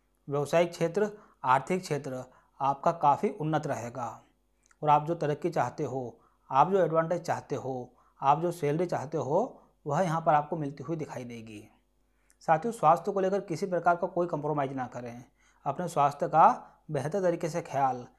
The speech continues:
यहाँ पर आपको रखना चाहिए। स्वास्थ्य को लेकर यदि कोई ऑपरेशन, कोई ट्रीटमेंट यदि आप कराना चाहते हैं, तो आने वाले सात दिनों में बेहतर लाभ होने की उम्मीद यहाँ पर आपको बनेगी। साथियों, इन सात दिनों में चूँकि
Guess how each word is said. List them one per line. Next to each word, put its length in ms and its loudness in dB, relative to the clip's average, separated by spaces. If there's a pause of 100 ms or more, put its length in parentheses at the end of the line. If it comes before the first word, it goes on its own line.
(220)
यहाँ 200 0
पर 120 4
आपको 200 4
रखना 240 -2
चाहिए। 500 -16 (760)
स्वास्थ्य 280 2
को 100 0
लेकर 400 4 (300)
यदि 160 0
कोई 220 0
ऑपरेशन, 760 -2 (320)
कोई 120 0
ट्रीटमेंट 420 -2
यदि 120 2
आप 160 4
कराना 220 0
चाहते 320 -8
हैं, 380 -10 (280)
तो 80 0
आने 160 4
वाले 160 2
सात 180 0
दिनों 200 -4
में 160 -4
बेहतर 260 -2
लाभ 220 4
होने 180 -6
की 100 -6
उम्मीद 440 -6 (380)
यहाँ 200 -4
पर 120 2
आपको 260 4
बनेगी। 520 -12 (380)
साथियों, 320 2
इन 80 0
सात 180 2
दिनों 200 -2
में 100 -4
चूँकि 520 -4